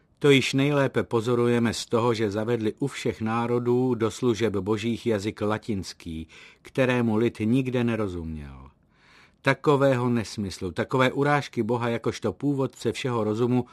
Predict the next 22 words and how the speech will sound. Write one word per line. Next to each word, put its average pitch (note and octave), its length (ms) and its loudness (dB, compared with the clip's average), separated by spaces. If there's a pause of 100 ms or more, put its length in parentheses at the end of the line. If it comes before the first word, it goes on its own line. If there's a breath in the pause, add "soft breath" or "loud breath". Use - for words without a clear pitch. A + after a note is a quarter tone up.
(280 loud breath)
zajisté A#2+ 640 0
se G2+ 240 -4
nikde A2 460 2
nedopustili G#2+ 840 -2
ani G2 360 -6
pohané. A2 640 0 (880 soft breath)
Jaká E3+ 340 0
je C#3+ 120 2 (120)
to A2 120 0
pobožnost, F#2+ 840 -2 (320 soft breath)
jaké C#3+ 280 2
je D3+ 100 6 (100)
to A#2+ 140 4
moudré A#2 540 4
pozdvižení A#2+ 760 2
myslí A#2 460 0
k G2+ 80 -6
Bohu, A2+ 420 2 (800 soft breath)
když B2 260 0
se A#2 160 0
před C3 280 -4
lidem B2 320 2